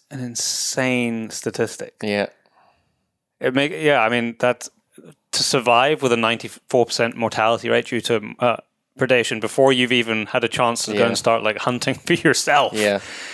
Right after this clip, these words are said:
Speaker 1: uh, isn't a really great place to start.
Speaker 2: Yeah.
Speaker 1: Um, I, I suppose this is probably a, a good place to stop to paint a picture of what this project is. So
Speaker 2: Yeah.
Speaker 1: we know that it was historically managed. There'd been this long sort of fallow period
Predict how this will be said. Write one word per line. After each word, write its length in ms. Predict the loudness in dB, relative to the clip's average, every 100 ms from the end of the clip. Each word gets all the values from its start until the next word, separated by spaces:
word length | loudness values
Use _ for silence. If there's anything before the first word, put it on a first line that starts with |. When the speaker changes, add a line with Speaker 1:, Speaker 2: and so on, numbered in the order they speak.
| -14 -4
Speaker 1:
uh, 200 | -2 0
isn't 220 | 0 0
a 80 | 0
really 260 | 2 2 0
great 300 | -2 -2 0
place 200 | -2 -2
to 60 |
start. 300 | -2 0 0
Speaker 2:
Yeah. 80 | -2 -2
Speaker 1:
Um, 160 | -2 0
I, 120 | 0 0
I 40 |
suppose 300 | 0 2 2
this 100 | 0
is 60 | 0
probably 260 | 2 4 2
a, 60 | 0
a 40 | 0
good 180 | 0
place 300 | 2 2 2
to 340 | 0 0 0 0 _
stop 540 | -6 -4 2 4 4 0 _ _ -8
to 100 | -4
paint 220 | -2 -2
a 20 |
picture 320 | 0 -2 0 -2
of 80 |
what 240 | 2 0 0
this 140 | -4
project 680 | -4 2 2 4 0 0 -8 -6
is. 460 | -6 -6 -10 -12 -6
So 400 | 0 2 2 -2
Speaker 2:
Yeah. 60 |
Speaker 1:
we 340 | -2 -2 -2 -6 -20 -20 -20 -8
know 240 | 0 2
that 160 | 4 2
it 120 | 0 2
was 200 | 2 2
historically 540 | 0 2 2 2 -4
managed. 440 | -2 0 -2 -4
There'd 180 | -10 -10
been 220 | -6 -6
this 180 | -6 -6
long 320 | 0 2 2
sort 160 | -4 -8
of 60 | -4
fallow 360 | 0 0 0
period 420 | -2 0 2 0